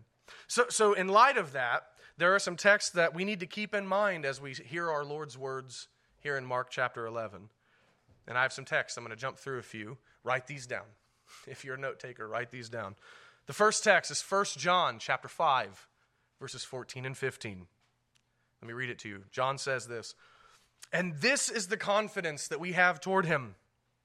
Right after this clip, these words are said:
that if we ask anything according to his will, he hears us. And if we know that he hears us in whatever we ask, we know that we have the requests that we have asked of him.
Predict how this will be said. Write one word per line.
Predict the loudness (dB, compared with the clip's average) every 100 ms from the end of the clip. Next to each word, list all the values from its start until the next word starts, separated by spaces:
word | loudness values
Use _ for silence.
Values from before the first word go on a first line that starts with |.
| _ -14
that | -4 -2
if | -2
we | -2 0
ask | 2 2 -2 -6
anything | -6 -4 -4 -6 -8 -10 -20 _ _ _ _ _ -4
according | -2 -2 6 8 10 6 2
to | 2 4
his | 4 4
will, | 4 8 8 6 -2 -12 _ _ _ _ _
he | -8 -6
hears | 0 2 2 2
us. | 2 2 -2 -6 -8 _ _ -20 -8 0
And | 2
if | 2 0
we | -4 0
know | 4 8 8
that | 4
he | 0 -2
hears | -2 0 0 2
us | 2 2
in | -2 0
whatever | 2 4 2
we | 0 0
ask, | 2 0 -2 -8 -12 -18 _ -20 -20
we | -12 -8
know | 2 6 8 6 4
that | -2
we | -4
have | 0 4 6 4
the | 0
requests | -6 -8 -2 0 0 -4 -10 -10
that | -10 -10
we | -8
have | -6 -2
asked | -2 -2 -8
of | -12
him. | -12 -14